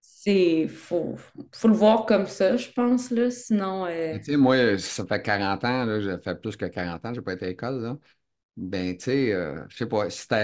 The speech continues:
Speaker 2: un petit peu plus sévère dans ce temps-là, là. Tu sais, on avait peur du directeur, euh, tu sais. Aujourd'hui, les jeunes, é-, écoute, euh, dans les polyvalentes, il y en a qui ont des polices, là, tu sais, c'est fou, là, tu sais. Euh,
Speaker 1: Mm-hmm.
Speaker 2: policier à temps plein dans, dans le, la polyvalente, c'est quelque chose.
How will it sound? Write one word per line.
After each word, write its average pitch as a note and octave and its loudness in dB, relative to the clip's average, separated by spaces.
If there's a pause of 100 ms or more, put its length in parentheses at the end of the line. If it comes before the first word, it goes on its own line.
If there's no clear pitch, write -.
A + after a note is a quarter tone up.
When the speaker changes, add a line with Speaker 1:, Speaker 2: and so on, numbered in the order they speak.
Speaker 2:
un G#2+ 0
petit - -10
peu C3+ 0
plus E3 -4
sévère A2+ 4
dans F2+ -2
ce - -12
temps-là, F2 -2
là. D2+ -8
Tu D2+ -12
sais, - -8
on A2+ -2
avait F#2 -2
peur G#2+ 2
du G2+ -4
directeur, F#2+ 0
euh, F#2 -4
tu - -12
sais. C#3+ 0 (260)
Aujourd'hui, A2+ 2
les A#2 2
jeunes, A2 2
é-, D2 -8
écoute, G2+ -4
euh, B1 -12 (420)
dans F#2 -4
les G#2 2
polyvalentes, A#2+ 4
il - 0
y - 0
en G2 0
a B2+ 2
qui C3 -4
ont G#2 2
des G2+ -2
polices, G2 -2
là, F#2 -4
tu - -6
sais, A2 0
c'est G2+ -8
fou, A3+ -2
là, D#3 -2
tu D3 -6
sais. D#3+ -2
Euh, A3 -2
Speaker 1:
Mm-hmm. C4 8 (420)
Speaker 2:
policier G3 0
à C3 -2
temps G#2 -2
plein B2+ -2
dans, F#2+ 0
dans F2 -2
le, E2+ -2
la F2+ -2
polyvalente, F2 -6
c'est F2+ -8
quelque C3+ -8
chose. E3+ -8